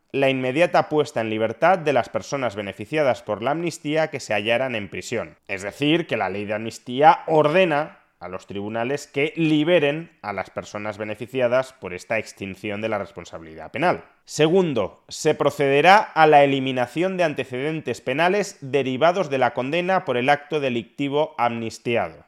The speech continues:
Es decir, que ese delito que se cometió en el pasado, a pesar de que esa conducta se sigue tipificando como delictiva dentro del ordenamiento jurídico español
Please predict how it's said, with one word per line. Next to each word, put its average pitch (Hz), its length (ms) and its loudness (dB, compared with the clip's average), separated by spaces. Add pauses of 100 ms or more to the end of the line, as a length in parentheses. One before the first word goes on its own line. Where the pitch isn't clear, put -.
Es 113 140 -6
decir, 180 440 -2
que 117 180 -2
ese 120 240 -6
delito 120 480 -4
que 107 80 -8
se - 140 -14
cometió 92 420 -8
en 117 80 -4
el 110 120 -6
pasado, 151 500 0 (260)
a 160 240 6
pesar 160 600 4 (200)
de 117 260 -8
que 113 300 -8
esa 156 320 0
conducta 139 640 -2
se - 180 -10
sigue 190 360 0
tipificando 147 1120 -2
como 120 240 0
delictiva 120 1000 0 (260)
dentro 156 420 -2
del 123 120 0
ordenamiento 110 500 -4
jurídico 113 460 -6
español 170 560 -2